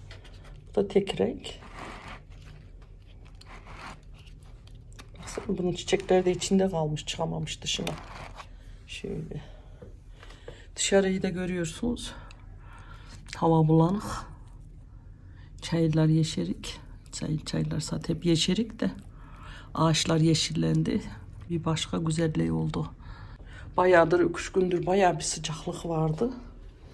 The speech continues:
Ondan sonra işte böyle arkadaşlar, bizim evimizin durumu böyle. Şöyle camlarımızı da zaten, e, bayramda yıkadıydık.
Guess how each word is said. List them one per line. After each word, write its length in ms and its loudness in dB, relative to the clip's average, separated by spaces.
Ondan 280 -2
sonra 440 -2
işte 240 8
böyle 180 12
arkadaşlar, 500 2
bizim 240 2
evimizin 440 2
durumu 380 2
böyle. 360 2
Şöyle 320 2
camlarımızı 640 8
da 80 6
zaten, 440 4
e, 360 6
bayramda 400 6
yıkadıydık. 560 2